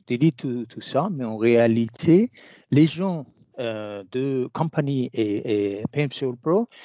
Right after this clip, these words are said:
ils peuvent ajouter, euh, les, les folders et ils peuvent, euh, ajouter le document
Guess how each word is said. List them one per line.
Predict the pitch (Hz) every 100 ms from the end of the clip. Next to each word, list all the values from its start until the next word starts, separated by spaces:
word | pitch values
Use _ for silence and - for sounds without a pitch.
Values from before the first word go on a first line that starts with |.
| - _
ils | 135
peuvent | - 175 160 -
ajouter, | 165 180 170 165 - 190 247 - _ _ -
euh, | 117 113 117 113 110 110 107 107 - - _ _ _ -
les, | 113 113 110 117 -
les | -
folders | - 160 151 151 175 226 - _ - - _ -
et | 156 151
ils | 156 139
peuvent, | 117 _ 147 135 143 147 165 147 143
euh, | 120 117
ajouter | 120 110 123 - 165
le | 127 117
document | 160 - - 151 147 160 202